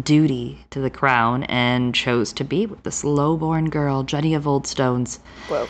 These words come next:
Speaker 1: And of course, Jenny and her prince perish, right, at Summerhall. Uh, a very mysterious event steeped in so much. Who knows what happened? I do.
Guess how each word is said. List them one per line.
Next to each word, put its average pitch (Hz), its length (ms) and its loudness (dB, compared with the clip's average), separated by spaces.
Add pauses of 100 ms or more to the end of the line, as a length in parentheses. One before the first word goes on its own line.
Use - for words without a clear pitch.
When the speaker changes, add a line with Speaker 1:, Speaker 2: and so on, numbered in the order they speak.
(160)
Speaker 1:
And 208 120 4
of 208 120 0
course, 214 540 2 (720)
Jenny 165 480 2
and 156 120 0
her 156 160 -2
prince - 320 -4
perish, - 640 -2 (320)
right, 143 220 0
at - 80 -6
Summerhall. 139 640 0 (480)
Uh, 135 260 0
a 143 220 2
very 139 520 2 (300)
mysterious 160 840 2
event 143 400 2
steeped - 760 0 (360)
in 135 240 -2
so 165 320 0
much. 156 280 2
Who 330 200 2
knows 285 360 2
what 247 120 0
happened? 220 600 -2
I 269 180 0
do. 139 260 -8